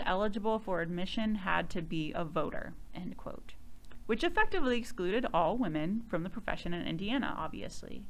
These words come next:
The decision was appealed in the Indiana Supreme Court, and many were surprised by the progressive reversal of the decision,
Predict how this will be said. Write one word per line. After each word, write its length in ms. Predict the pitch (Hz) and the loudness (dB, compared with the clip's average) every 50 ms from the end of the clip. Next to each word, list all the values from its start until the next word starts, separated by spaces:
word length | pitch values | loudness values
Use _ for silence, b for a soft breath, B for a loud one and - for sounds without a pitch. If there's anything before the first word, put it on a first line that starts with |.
| - - B B B B B B B B B B B B B B B B B B B - | -10 -10 B B B B B B B B B B B B B B B B B B B 2
The 60 | 233 | 4
decision 520 | 214 277 262 - 311 311 330 359 370 370 330 | 4 4 6 4 4 4 4 4 4 4 4
was 120 | 277 269 | 4 4
appealed 500 | 294 302 - - - 180 170 170 170 170 | 2 0 0 0 2 4 4 6 4 4
in 160 | - - 185 | 2 2 0
the 160 | 185 180 - - | 0 0 0 0
Indiana 340 | 196 202 220 214 214 226 | 0 2 2 2 0 0
Supreme 440 | 226 - 269 - - - 226 233 254 | 0 -2 -2 -2 0 2 2 2 2
Court, 420 | - - - 170 165 160 160 - - - | 2 0 0 0 0 0 0 -2 -2 -2
and 240 | - 185 196 190 196 | 2 2 4 6 6
many 280 | 202 208 233 269 330 392 | 6 6 8 6 6 6
were 120 | 381 359 | 4 0
surprised 720 | 349 - 359 254 - - 269 247 175 - - - - - - | 0 0 0 0 2 2 4 4 4 2 0 -2 -4 -2 0
by 100 | 160 165 | 0 0
the 100 | 160 - | 0 0
progressive 720 | - - 202 175 170 - 170 175 190 208 - - 262 240 254 | -2 -2 -2 -2 -2 0 2 2 2 2 4 2 2 4 4
reversal 520 | 254 208 226 240 262 - - - 175 170 | 2 4 4 4 4 4 4 2 0 0
of 100 | 175 165 | 0 0
the 100 | 175 170 | -2 -2
decision, 680 | 170 190 - - 226 214 - - - 151 160 170 185 | -2 0 2 2 2 2 2 0 0 0 -2 -2 -4